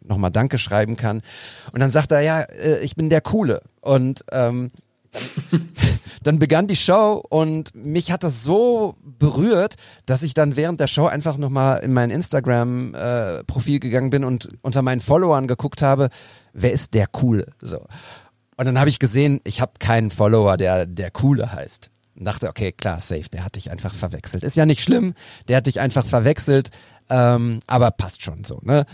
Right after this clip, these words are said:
Und dann auf der Aftershow-Party haben wir uns nochmal, äh, getroffen zufällig und, ähm, dann habe ich ihm das gesagt, ich habe gesagt so, „Ey, ganz ehrlich, kannst du offen sagen, wirklich, äh, hast du mich verwechselt?“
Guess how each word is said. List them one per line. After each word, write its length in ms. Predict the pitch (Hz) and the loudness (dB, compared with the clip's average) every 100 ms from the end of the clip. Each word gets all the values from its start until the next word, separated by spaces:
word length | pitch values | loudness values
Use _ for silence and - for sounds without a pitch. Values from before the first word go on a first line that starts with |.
| - - - _ | -18 -20 -20 _
Und 80 | 151 | 0
dann 180 | 151 151 | 0 2
auf 160 | 151 - | 0 2
der 160 | 143 | 2
Aftershow-Party 840 | 147 202 - - 135 120 120 123 135 | 2 0 0 0 0 2 0 0 0
haben 180 | 135 139 | 0 0
wir 80 | |
uns 140 | 131 - | -2 -2
nochmal, 560 | 127 127 123 120 117 - | -2 2 4 4 2 0
äh, 160 | 113 101 | -4 -4
getroffen 520 | 110 - 180 208 131 | -6 0 0 0 -4
zufällig 760 | - 113 101 113 127 170 - - | -4 -4 0 0 0 -4 -8 -4
und, 400 | 120 120 123 - | -2 -2 -4 -4
ähm, 220 | 123 120 | -4 -2
dann 140 | 113 117 | 0 2
habe 100 | 143 | 2
ich 80 | |
ihm 80 | 131 | 2
das 160 | 127 - | 0 0
gesagt, 240 | 139 143 | -2 -2
ich 60 | 123 | -2
habe 80 | 107 | -4
gesagt 240 | 104 107 | -6 -6
so, 80 | - | -6
„Ey, 140 | 107 - _ _ - | -8 -8 _ _ -10
ganz 200 | 113 113 | -8 -4
ehrlich, 200 | 101 104 | -2 0
kannst 220 | 139 143 | 0 0
du 80 | - | 0
offen 220 | 127 135 | 0 2
sagen, 320 | 117 117 110 | 2 2 2
wirklich, 360 | 98 107 90 - - | 0 -2 -6 -10 -6
äh, 260 | 120 104 104 | 0 0 0
hast 260 | - 113 - | -4 -6 0
du 20 | |
mich 220 | 131 110 | 0 0
verwechselt?“ 720 | - 95 92 - - 92 107 | -2 -2 -2 -2 -4 -6 -6